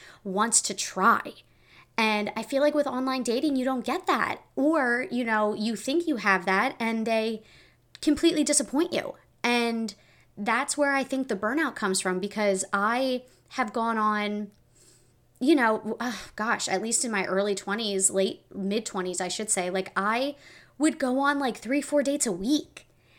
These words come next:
And, you know, sometimes they were really nice dates and they were great first dates, and then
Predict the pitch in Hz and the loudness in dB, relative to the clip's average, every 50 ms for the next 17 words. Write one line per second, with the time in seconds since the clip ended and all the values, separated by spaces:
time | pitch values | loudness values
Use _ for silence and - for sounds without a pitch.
0 | - - _ _ _ _ - 233 233 226 226 220 220 220 220 214 214 214 196 - | -20 -20 _ _ _ _ 0 2 2 2 2 2 0 0 -2 -2 -2 -4 -6 -8
1 | - _ _ _ _ - 233 254 247 240 233 220 208 - - 240 233 247 262 - | -12 _ _ _ _ -4 -2 0 0 0 0 2 4 4 4 4 2 0 -2 -2
2 | 294 302 302 294 - 311 302 302 302 247 262 269 269 302 302 302 294 311 302 - | 0 2 2 2 2 2 2 2 2 2 2 0 2 2 2 2 2 0 0 -2
3 | - 233 226 262 370 370 - - - - - _ _ _ _ _ _ - - 262 | -2 -2 -2 -2 -2 0 0 0 0 -2 -6 _ _ _ _ _ _ -4 0 0
4 | 262 262 262 262 262 254 254 220 214 214 208 214 202 208 262 - - - 262 269 | 2 2 2 0 0 0 0 0 0 0 -2 0 0 0 0 0 -2 -2 -2 0
5 | 269 - - 285 311 339 339 - 262 247 254 262 262 262 269 | 0 2 2 0 0 0 -2 -2 -2 0 -2 -2 -2 -4 -6